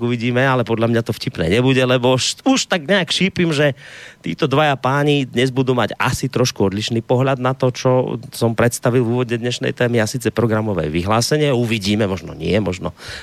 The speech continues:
zbytočne plášim, ale v každom prípade alebo teším niekoho, kto vie. Ale v každom prípade, ak budete mať chuť, vážení poslucháči, sa zapojiť do našej diskusie, tak smelo do toho, mail studio zavináč slobodný vysielač bodka es ká, telefonické číslo nula štyridsať osem, tristo osemdesiat jeden, nula jeden, nula jeden.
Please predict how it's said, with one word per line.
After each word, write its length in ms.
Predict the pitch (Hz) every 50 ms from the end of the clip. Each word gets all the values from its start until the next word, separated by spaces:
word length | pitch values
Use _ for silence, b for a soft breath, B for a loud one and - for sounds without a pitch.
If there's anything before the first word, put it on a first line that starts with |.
| B -
zbytočne 480 | 98 107 117 - 120 - - - - -
plášim, 400 | - 98 113 - - 156 147 147 -
ale 160 | - 165 151
v 80 | 120 -
každom 240 | - 180 151 147 123
prípade 400 | - 127 120 123 107 85 78 - _ _ _ _ _ _ _ _ _ _ _ _ _ _ - - -
alebo 240 | 120 120 101 107
teším 400 | - - 214 - - - - 95
niekoho, 320 | 90 87 - - 78 76 -
kto 240 | - - - 98 78
vie. 40 | - B B B B B B B B B B B
Ale 240 | - - 156 180 147
v 60 | - -
každom 240 | 185 160 165 156 123
prípade, 320 | - 147 - 131 120 135
ak 80 | 139 131
budete 240 | 139 139 131 -
mať 240 | 135 110 82 - -
chuť, 160 | - 123 -
vážení 320 | - 95 92 98 101 104 95
poslucháči, 560 | - 92 90 - 120 - - 98 - - 107
sa 80 | 98 92
zapojiť 400 | 80 90 95 - - 107 104 98
do 80 | 104
našej 240 | 101 104 101 - 87
diskusie, 560 | 85 95 95 - - 101 95 - 101 92 90
tak 240 | - 101 95 - -
smelo 320 | - - 190 190 139 127
do 80 | 143 151
toho, 320 | - - 131 131 135 127
mail 320 | 120 117 131 139 143 131 123
studio 320 | - - 165 151 147 135
zavináč 480 | 123 127 127 127 123 120 110 107 - 131
slobodný 320 | 127 120 120 104 107 104
vysielač 400 | 107 101 - - 90 85 82 -
bodka 240 | - 85 - - -
es 160 | 78 - -
ká, 160 | - 170 180
telefonické 560 | 170 - 135 131 127 - 123 113 107 - - 92
číslo 320 | - - 101 101 - 90
nula 240 | 92 117 135 143 135
štyridsať 480 | 127 - - 117 110 113 - 98 95
osem, 240 | 107 120 - 120 107
tristo 320 | - 135 151 143 - - 147
osemdesiat 560 | 127 - 139 135 127 123 117 - 107 101 101
jeden, 320 | 117 107 95 104 98 98
nula 240 | 104 98 95 98 95
jeden, 160 | 90 90 87
nula 240 | 90 95 85 92 95
jeden. 320 | 123 156 151 165 151 143